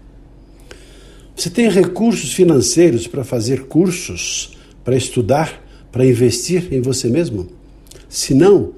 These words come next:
O que está faltando? Você tem tempo pra se estudar, pra estudar, pra se preparar, pra buscar novos conhecimentos? E você percebe o quão isso é importante?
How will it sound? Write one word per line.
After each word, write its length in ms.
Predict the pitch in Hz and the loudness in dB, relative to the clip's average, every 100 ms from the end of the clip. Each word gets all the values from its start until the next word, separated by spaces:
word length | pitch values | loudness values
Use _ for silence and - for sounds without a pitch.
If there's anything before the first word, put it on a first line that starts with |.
| - - | -20 -10
O 120 | 180 | -8
que 180 | 175 - | -4 -2
está 500 | 247 170 170 - 160 | -2 -2 -4 0 -2
faltando? 800 | - 139 117 - 120 107 85 80 - - - - - - - - - - - - - - - - - | 0 -2 -2 0 0 0 -2 -10 -16 -20 -20 -20 -20 -20 -20 -20 -20 -20 -20 -20 -20 -20 -20 -20 -8
Você 260 | 139 131 | -4 0
tem 320 | 170 208 214 - | 0 2 2 0
tempo 680 | - 202 208 139 - 92 87 | 2 2 4 0 -6 -12 -6
pra 540 | 139 147 139 127 98 - _ _ - | 0 2 2 -2 -6 -12 _ _ -12
se 220 | - - | -8 -6
estudar, 580 | - 135 113 156 143 - | -4 0 2 2 0 -4
pra 120 | 123 | -4
estudar, 480 | - 117 147 156 - | -4 0 2 0 -2
pra 160 | 123 | -4
se 140 | - - | -4 -4
preparar, 600 | 151 - 123 151 156 - | -2 0 0 0 -2 -2
pra 140 | 127 | -4
buscar 320 | 117 - 139 | -2 -4 -2
novos 260 | 123 160 120 | 2 2 0
conhecimentos? 920 | 139 117 - 120 170 175 - - - - - - - - - - - - - - - - - | -2 -2 0 0 0 0 -8 -14 -18 -20 -20 -20 -20 -20 -20 -20 -20 -20 -20 -20 -20 -20 -6
E 140 | 131 135 | 0 0
você 240 | 131 - | 0 0
percebe 400 | - 120 175 160 | 0 2 2 2
o 40 | |
quão 200 | 127 160 | 2 4
isso 160 | 170 160 | 4 2
é 20 | |
importante? 800 | 135 127 117 - 185 180 - | -2 -2 -4 -2 -2 -4 -10